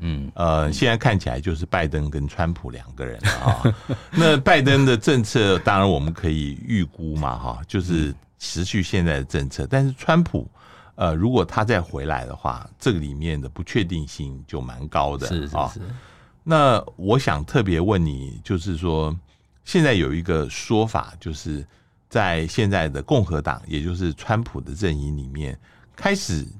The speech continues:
Speaker 2: 有，有一股就是有一些人，不是全部，开始提到孤立主义，
Speaker 1: 嗯。
Speaker 2: 啊。
Speaker 1: 嗯。
Speaker 2: 这个孤立主义其实他们也展现，主要展现在乌克兰的战争上面。
Speaker 1: 嗯。
Speaker 2: 他们觉得够了，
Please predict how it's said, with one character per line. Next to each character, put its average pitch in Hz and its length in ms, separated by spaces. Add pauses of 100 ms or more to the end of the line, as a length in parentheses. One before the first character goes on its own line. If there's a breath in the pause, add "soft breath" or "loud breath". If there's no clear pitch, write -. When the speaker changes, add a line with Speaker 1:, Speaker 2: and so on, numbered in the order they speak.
(420)
Speaker 2:
有， 71 460 (100)
有 87 200
一 113 100
股 71 380
就 87 160
是 73 320 (400 soft breath)
有 92 180
一 131 40
些 147 260
人， 85 180
不 87 140
是 98 120
全 78 320
部， 92 380
开 92 160
始 85 140
提 80 260
到 71 260 (140)
孤 95 140
立 92 160
主 - 240
义， 131 160 (160)
Speaker 1:
嗯。 107 140
Speaker 2:
啊。 107 180
Speaker 1:
嗯。 80 520
Speaker 2:
这 170 100
个 143 80
孤 156 180
立 147 160
主 80 220
义 87 400 (140)
其 - 200
实 85 560
他 101 160
们 98 100
也 80 160
展 67 260
现， 85 260
主 - 140
要 127 140
展 80 220
现 80 220
在 73 260 (160)
乌 101 140
克 107 160
兰 65 320
的 69 140
战 80 260
争 73 200
上 65 220
面。 65 300
Speaker 1:
嗯。 71 280
Speaker 2:
他 95 160
们 90 240
觉 73 200
得 76 280 (420 soft breath)
够 123 220
了， - 180